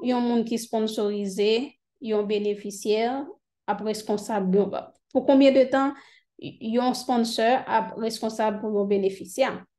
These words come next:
So daprè piblikasyon yo, piblikasyon ni on ni sou imigrasyon website la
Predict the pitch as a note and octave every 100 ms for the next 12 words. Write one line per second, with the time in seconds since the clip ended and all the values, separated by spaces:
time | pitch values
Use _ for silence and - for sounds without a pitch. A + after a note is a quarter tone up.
0 | _ _ _ _ _ _ _ _ - C4+
1 | A#3+ - - _ _ _ _ _ _ _
2 | _ _ _ _ _ _ _ A#3 A#3+ C4
3 | C#4 C#4 D#4+ D#4 C#4 A#3 A3+ - G#3+ G#3
4 | G#3 B3 F#4 G4 _ _ _ B3+ B3 A#3+
5 | A#3+ - A#3 A3 G#3 - G#3+ A#3+ C4 B3+
6 | - - A3 A#3 C4 C4 - B3+ A#3 G#3+
7 | G3+ A#3 A#3 G#3 G#3+ A3 - G#3+ G3+ F#3+
8 | - G3+ G3+ G#3+